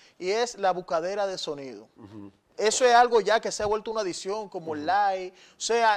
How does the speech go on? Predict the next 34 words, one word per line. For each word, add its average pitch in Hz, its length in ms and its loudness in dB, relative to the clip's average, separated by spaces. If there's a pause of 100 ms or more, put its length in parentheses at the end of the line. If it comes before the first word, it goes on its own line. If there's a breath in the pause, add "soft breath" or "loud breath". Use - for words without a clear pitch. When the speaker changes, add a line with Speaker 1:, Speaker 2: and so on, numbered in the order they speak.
Speaker 1:
ese, 196 380 -4
ese 220 200 -6
tema 254 240 -4
también 240 280 -6
lo 233 80 -6
voy 214 80 -4
a 226 40 -4
tratar 214 480 -6
con 196 120 -8
un 202 420 -14
profesional 208 560 -8
de 202 80 -6
la 196 100 -2
psicología, 180 600 -6
a - 20 -2
ver 185 160 -6
qué 220 120 -8
es 220 40 -4
lo 220 100 -4
que 180 120 -8
pasa. 151 360 -6 (300 loud breath)
Pero 202 220 -4
desde 208 220 -4
tu 202 140 -14
punto 262 340 -6
de 226 100 -6
vista, 196 400 -10
como 170 280 -16
tú 190 160 -10
eres 214 140 -8
una 220 160 -8
persona 202 300 -10
influencer 180 680 -6
también, 151 540 -10